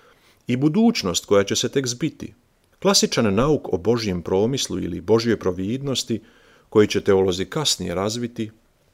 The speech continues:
Judita zacrtava svojim uvjerenjem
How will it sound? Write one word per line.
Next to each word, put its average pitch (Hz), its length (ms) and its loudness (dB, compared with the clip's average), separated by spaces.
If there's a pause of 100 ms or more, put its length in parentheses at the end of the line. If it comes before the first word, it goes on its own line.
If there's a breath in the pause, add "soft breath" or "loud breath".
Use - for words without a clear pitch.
(200)
Judita 95 640 -6
zacrtava 95 800 -6
svojim 117 520 -2
uvjerenjem 92 840 -6